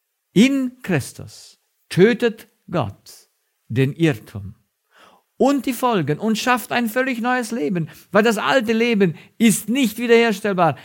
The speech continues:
Das heißt, das kann man nicht mehr, wie Sie sagen, reparieren. Es muss abgebrochen werden, es muss getötet werden und es muss ein neues Leben anstelle des alten kommen. So,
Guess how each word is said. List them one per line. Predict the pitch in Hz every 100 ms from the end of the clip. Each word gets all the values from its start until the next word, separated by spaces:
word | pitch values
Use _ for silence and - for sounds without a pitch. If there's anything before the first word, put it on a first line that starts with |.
| -
Das | 180 180
heißt, | 214 214
das | 202 -
kann | 226 247
man | 254 233
nicht | 233 214 -
mehr, | 226 233 180 - _ _
wie | 123 170
Sie | 175
sagen, | 180 160 151 143
reparieren. | 175 180 175 170 147
Es | 175 147 -
muss | 202 240 -
abgebrochen | - 254 247 233 226 226 220 208
werden, | 196 196 190
es | 156
muss | 175 -
getötet | 147 - 151 156 135
werden | 147 147 143 123 - _
und | 143 135
es | 117
muss | 151 131
ein | - 151 156
neues | 220 262 262 -
Leben | 220 262 196 156 143 - _
anstelle | - 123 - 131 143
des | 117 104 -
alten | - 101 101 - 98 92 _ _ _
kommen. | - 90 - _ _ _ _ _ _
So, | _ - 120 113 107